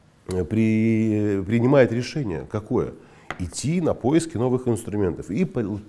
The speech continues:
повторно по кругу. Она общается с женщинами, у которых что-то получилось, перенимает у них опыт и так далее, и так далее, и так далее. В конечном итоге, когда она понимает, что даже эти действия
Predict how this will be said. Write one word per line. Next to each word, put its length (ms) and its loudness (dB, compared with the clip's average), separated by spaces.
повторно 560 2
по 140 -2
кругу. 360 -4
Она 220 4
общается 540 -2
с 20 -4
женщинами, 540 -6
у 60 -8
которых 440 -8
что-то 240 -8
получилось, 640 -4
перенимает 640 0
у 20 -6
них 280 -6
опыт 360 0
и 80 -2
так 220 -4
далее, 260 0
и 40 -2
так 160 -6
далее, 260 -2
и 40 -8
так 200 -8
далее. 220 -12
В 100 -18
конечном 560 0
итоге, 460 -2
когда 280 0
она 160 0
понимает, 560 -2
что 180 -12
даже 340 0
эти 540 0
действия 640 0